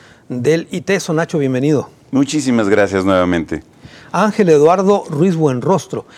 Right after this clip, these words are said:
Speaker 1: Él es profesor del Departamento del Derecho Social del Centro Universitario de Ciencias Sociales y Humanidades de la U D G.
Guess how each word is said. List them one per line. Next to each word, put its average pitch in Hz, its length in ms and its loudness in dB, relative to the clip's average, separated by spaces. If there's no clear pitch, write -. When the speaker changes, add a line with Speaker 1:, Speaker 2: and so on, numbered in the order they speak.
Speaker 1:
Él 233 120 2
es 226 60 0
profesor 214 600 2
del 196 140 2
Departamento 151 760 -2
del 147 100 0
Derecho 156 320 -2
Social 131 520 -6
del 120 180 -4
Centro 165 300 -4
Universitario 143 400 -2
de - 40 0
Ciencias 147 320 -6
Sociales 131 380 -4
y 123 60 -6
Humanidades 127 400 -2
de 123 100 -4
la 113 100 -4
U 127 60 -2
D 139 140 -2
G. 185 200 -2